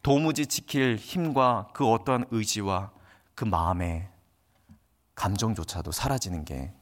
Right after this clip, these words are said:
인간의 죄성 아닙니까? 그렇기 때문에 우리는 예수 그리스도를 바라보게 됩니다. 그리스도께서는 유월절 어린 양의 피로 오셔서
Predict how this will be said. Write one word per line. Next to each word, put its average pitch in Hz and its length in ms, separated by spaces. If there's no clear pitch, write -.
인간의 80 400
죄성 82 400
아닙니까? 73 500
그렇기 123 240
때문에 98 320
우리는 87 600
예수 95 260
그리스도를 90 640
바라보게 90 440
됩니다. 76 480
그리스도께서는 107 1080
유월절 123 680
어린 98 280
양의 98 220
피로 156 220
오셔서 104 580